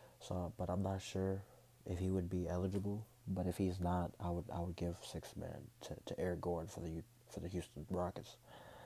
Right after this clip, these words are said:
You know, that's if, if Lou Will, you know, is not eligible, I would give it to E G 'cause E G's played great. Um, my most improved player,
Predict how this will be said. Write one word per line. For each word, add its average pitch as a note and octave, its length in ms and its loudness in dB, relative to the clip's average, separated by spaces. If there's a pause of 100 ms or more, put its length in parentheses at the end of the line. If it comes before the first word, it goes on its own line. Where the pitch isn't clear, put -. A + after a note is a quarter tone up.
(380)
You - 80 4
know, D#2+ 200 2
that's F2+ 240 2
if, - 360 2
if E2+ 200 2
Lou E2+ 140 4
Will, E2 380 2 (240)
you - 80 -6
know, D#2 220 -6 (400)
is F2+ 80 -2
not - 240 -2
eligible, - 300 -6
I D#2+ 60 -2
would D2+ 120 -4
give D#2 160 -2
it E2+ 60 -4
to - 120 -8
E E2 120 -2
G D#2+ 180 -2
'cause - 220 -4
E D2+ 100 -2
G's - 340 -6
played - 280 -8
great. - 360 -4 (1080)
Um, F#2+ 460 -2 (800)
my F2 80 -2 (100)
most G2+ 280 0
improved F#2 460 2
player, E2 460 -4